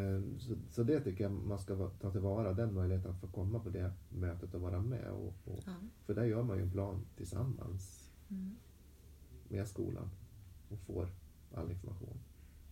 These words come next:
Speaker 2: Om man
Speaker 1: Mm.
Speaker 2: skulle vilja ha ett
Speaker 1: Mm.
Speaker 2: möte
Speaker 1: Ja.
Speaker 2: mellan höstterminens start och vårterminens start, om det nu är, har man rätt till det också?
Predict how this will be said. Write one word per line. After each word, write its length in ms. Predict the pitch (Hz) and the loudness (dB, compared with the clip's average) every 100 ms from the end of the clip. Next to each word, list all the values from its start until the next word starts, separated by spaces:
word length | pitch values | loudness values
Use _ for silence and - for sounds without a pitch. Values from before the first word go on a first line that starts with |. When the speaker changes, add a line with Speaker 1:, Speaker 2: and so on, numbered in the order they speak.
| - - | -14 0
Speaker 2:
Om 100 | 220 | 4
man 100 | 220 | 4
Speaker 1:
Mm. 20 | |
Speaker 2:
skulle 260 | - 226 226 | 2 0 2
vilja 420 | 240 226 254 311 | 4 4 2 2
ha 140 | 196 - | 2 0
ett 80 | |
Speaker 1:
Mm. 120 | 180 160 | 0 -4
Speaker 2:
möte 180 | - - - - - | -4 -6 -6 -14 0
Speaker 1:
Ja. 60 | 220 | 4
Speaker 2:
mellan 520 | 226 254 269 180 170 - - - 202 | 4 4 2 0 -4 -10 -16 -12 -4
höstterminens 680 | 185 - 160 156 165 160 | -4 -2 -4 -2 -2 -4
start 380 | 160 156 156 - | -4 -4 -6 -4
och 120 | 156 - - - - | -4 -4 -10 -16 -8
vårterminens 540 | 165 160 160 156 165 156 | -4 -2 -2 -2 -2 -2
start, 300 | 156 147 165 | -2 -2 0
om 100 | 160 | 0
det 60 | |
nu 180 | 156 156 | 2 0
är, 80 | 156 - - - - - | -2 -8 -14 -14 -16 -6
har 180 | 208 202 | 2 4
man 120 | 202 | 4
rätt 180 | 180 165 | 2 -2
till 100 | 160 | 0
det 140 | 170 | 4
också? 280 | 339 - - | 4 0 -8